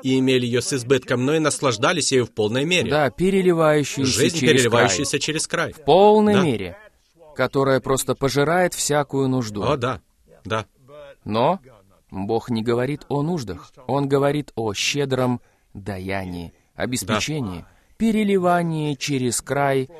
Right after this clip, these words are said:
Speaker 2: каждый день.
Speaker 1: Да,
Speaker 2: И что
Speaker 1: каждый день.
Speaker 2: зажигает меня насчет каждого дня, это то, что каждое мгновение дня, каждый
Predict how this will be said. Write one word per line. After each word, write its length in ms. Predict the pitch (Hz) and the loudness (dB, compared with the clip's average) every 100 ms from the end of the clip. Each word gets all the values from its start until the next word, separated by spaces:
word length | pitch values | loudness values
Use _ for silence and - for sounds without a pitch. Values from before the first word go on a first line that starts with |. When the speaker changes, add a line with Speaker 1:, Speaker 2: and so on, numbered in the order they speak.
| - _ | -20 _
Speaker 2:
каждый 440 | - 135 139 113 123 | -2 0 0 0 -4
день. 320 | 117 104 85 - - - | -2 -6 -8 -16 -20 -10
Speaker 1:
Да, 200 | 101 156 | -2 -2
Speaker 2:
И 40 | |
что 100 | 170 | 2
Speaker 1:
каждый 100 | - 185 | 2 2
день. 20 | 190 | 2
Speaker 2:
зажигает 480 | 185 214 214 214 - - | 2 4 2 0 -6 -6
меня 440 | 131 165 175 190 | -2 -2 0 0
насчет 440 | 180 165 - 175 - | 0 -2 -2 -2 -4
каждого 580 | - 226 233 247 254 | 2 4 4 4 4
дня, 360 | 208 202 196 185 - - - 151 165 - 151 | 4 6 4 4 -2 -20 -20 -20 -20 -20 -8
это 340 | - 127 135 | -2 0 0
то, 220 | 127 175 175 | -2 -2 -2
что 420 | - 147 139 135 185 180 147 131 139 _ _ - | 0 2 2 0 -4 -18 -20 -20 _ _ _ 0
каждое 760 | 151 185 180 165 196 190 185 151 147 | 4 4 4 4 4 4 2 -4 -20
мгновение 1300 | - 110 139 131 139 160 160 175 156 120 104 95 87 135 123 _ | -6 -2 0 0 0 2 0 0 0 -2 -4 -8 -14 -18 -20 _
дня, 600 | 107 104 110 101 73 67 _ _ _ 151 _ _ 113 - | -18 -8 -4 -4 -8 -14 _ _ _ -20 _ _ _ -4
каждый 560 | 123 117 104 113 107 | 0 0 -2 -6 -8